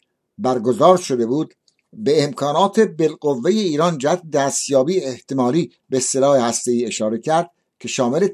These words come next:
تأسیسات و فعالیت‌های مخفی و آشکار جمهوری اسلامی است و گفت ایران چهار مسیر جهت دستیابی به یک بمب در پیش رو دارد:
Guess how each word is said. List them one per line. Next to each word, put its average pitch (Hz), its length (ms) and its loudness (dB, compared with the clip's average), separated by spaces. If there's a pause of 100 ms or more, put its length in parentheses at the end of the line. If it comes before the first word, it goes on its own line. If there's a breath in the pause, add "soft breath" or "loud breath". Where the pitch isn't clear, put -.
تأسیسات 160 680 -2
و 170 80 4
فعالیت‌های 139 840 -2
مخفی 156 580 -2 (240 soft breath)
و 156 440 -2
آشکار 160 600 0
جمهوری 131 460 -2
اسلامی 123 360 -2
است - 200 -8 (220)
و 113 120 -4
گفت 151 380 2
ایران 147 500 0 (240)
چهار 190 440 2
مسیر 170 380 0
جهت 147 340 0
دستیابی 123 480 0
به 135 220 0 (300)
یک 127 240 -2 (160)
بمب 160 280 0
در 127 200 0 (100)
پیش - 260 -8
رو 139 200 -4
دارد: 104 340 -4